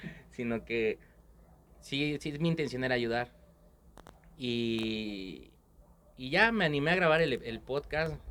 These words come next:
grabamos el, el episodio piloto, nos, nos salió bien, después empezamos a grabar más programas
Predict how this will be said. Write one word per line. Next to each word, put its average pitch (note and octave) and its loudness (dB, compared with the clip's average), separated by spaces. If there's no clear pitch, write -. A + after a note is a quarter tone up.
grabamos A#2 -6
el, A2 -14
el A2 -10
episodio A2+ -10
piloto, B2 -4
nos, - -8
nos A#2 -8
salió A2+ -4
bien, C3+ 0
después A2 -4
empezamos A2 -6
a G#2+ -12
grabar G#2 -10
más A2 -8
programas G#2+ -6